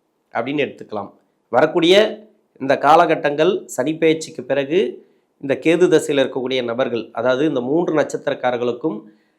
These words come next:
நல்ல ஒரு மேன்மை அப்படின்னு சொல்லலாம். நல்ல ஒரு வளர்ச்சி, பொருளாதார வளர்ச்சி, மனசளவுல பாதிக்கப்பட்ட நபர்கள், பெண்களா இருந்தாலும் சரி, ஆண்களா இருந்தாலும் சரி, ஏற்றமான காலம் அப்படின்னு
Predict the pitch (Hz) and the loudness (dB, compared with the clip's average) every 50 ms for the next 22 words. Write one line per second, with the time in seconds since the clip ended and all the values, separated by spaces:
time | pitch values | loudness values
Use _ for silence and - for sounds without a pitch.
0 | _ _ _ - 110 135 165 196 202 185 170 156 143 139 143 143 143 147 147 - | _ _ _ -4 0 4 6 6 8 6 6 4 2 0 0 0 2 2 2 2
1 | 131 123 127 127 127 - 123 123 120 131 156 190 208 - - - - - 120 135 | 0 -4 -4 -4 -6 -6 -2 -2 0 2 2 2 2 0 -4 -12 -10 -4 -2 2
2 | 151 156 151 143 135 123 123 127 131 123 - - 175 - - 127 131 139 143 143 | 2 4 4 2 0 0 0 -2 -2 -4 -4 -6 -6 -4 -4 -4 0 0 0 0
3 | 139 135 131 123 120 123 120 - - - 151 180 214 - - - _ _ _ _ | 0 0 0 0 0 -2 -4 -6 -6 -6 -6 -6 -6 -6 -10 -16 _ _ _ _
4 | _ _ _ _ - 120 127 156 160 156 185 175 180 185 185 185 170 - 127 143 | _ _ _ _ -6 -2 0 0 2 4 4 6 6 6 6 6 4 4 2 2
5 | 143 143 139 - 127 131 - - 127 123 123 120 127 117 120 117 104 - 131 131 | 2 2 -2 -6 -8 -8 -4 -4 -4 -4 -2 -4 -4 -4 -4 -6 -6 -4 -6 -6
6 | 143 147 156 156 151 143 139 131 120 117 - 131 139 117 123 127 131 127 127 127 | -2 2 2 2 4 2 2 -2 -2 -4 -6 -8 -6 -4 -4 -4 -2 -2 -2 -2
7 | 123 120 113 110 104 107 107 120 139 175 226 - - _ _ _ _ _ _ - | -2 -4 -6 -8 -10 -10 -10 -8 -8 -8 -8 -10 -12 _ _ _ _ _ _ -8
8 | 113 123 139 165 170 170 170 170 170 170 170 180 185 170 180 - 147 143 143 147 | -2 2 4 4 4 4 2 2 4 4 4 4 4 4 4 4 4 4 4 4
9 | 156 156 135 127 123 127 127 123 | 2 0 -2 -2 -2 -2 -6 -6